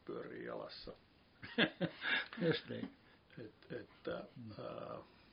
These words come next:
Speaker 1: se täytyy vaan niin kuin, jos haluaa sille alukselle nimen, niin se edellyttää kaivauksia, ja onko se nimi sitten niin kuin niiden kaivausten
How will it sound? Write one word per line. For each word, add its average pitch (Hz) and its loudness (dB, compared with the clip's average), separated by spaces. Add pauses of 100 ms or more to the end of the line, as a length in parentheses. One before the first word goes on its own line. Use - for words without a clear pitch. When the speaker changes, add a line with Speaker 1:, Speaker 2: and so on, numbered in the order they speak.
(3250)
Speaker 1:
se 120 -2 (100)
täytyy 123 0
vaan 123 -2
niin - -6
kuin, - -8 (1040)
jos 127 -4
haluaa 110 -2
sille 127 -2 (540)
alukselle 135 -2
nimen, 60 -4
niin 55 -8 (100)
se 60 -6
edellyttää 53 -4 (1500)
kaivauksia, 117 -6
ja 120 -2 (160)
onko 123 -8
se - -4
nimi 113 -6
sitten 120 -6
niin 117 -6
kuin 117 -8
niiden 57 -4
kaivausten - -6